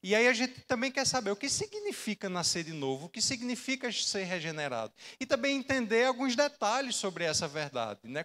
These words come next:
Quando ocorre o novo nascimento, como ocorre o novo nascimento, né? Então a gente vai também tentar se debruçar sobre a doutrina que é apresentada.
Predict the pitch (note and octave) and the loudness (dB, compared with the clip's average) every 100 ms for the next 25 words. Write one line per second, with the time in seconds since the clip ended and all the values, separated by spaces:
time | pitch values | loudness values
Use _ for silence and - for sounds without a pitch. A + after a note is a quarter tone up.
0 | - C4 D4+ D4 B3 - G3 G3 E3+ D#3+ | 2 6 6 6 2 4 4 4 2 -2
1 | D3+ C#3+ C#3+ - D3 C3 C3 - A3+ C#4+ | -4 -2 -4 -2 -4 -6 -6 0 4 4
2 | C#4+ A#3+ - F#3 G3 F3+ E3 D3+ C3+ C#3 | 4 2 0 2 4 4 0 -4 -2 -4
3 | C3 D3 A#2 G#2+ _ _ _ _ - _ | -4 -4 -6 -8 _ _ _ _ -20 _
4 | D#3 F3 F#3+ A3 A3+ A3 G#3 A3 A3 F#3+ | -4 -2 4 4 4 0 2 2 2 -2
5 | G3+ G3 G3 G3 F#3+ F#3+ - - - - | -2 -2 -2 4 2 2 -16 -20 -20 -20
6 | _ _ _ - A#3 G#3+ A3 G#3+ - G#3 | _ _ _ 2 6 6 6 4 4 4
7 | G3 A3 G#3 G#3+ G3+ A#3 - G3+ A#3 A3+ | 4 0 2 4 4 2 0 2 4 4
8 | - D#3 - C#3 C3 B2+ A2 G2 G#2+ | 4 2 2 0 0 -2 -2 -2 -6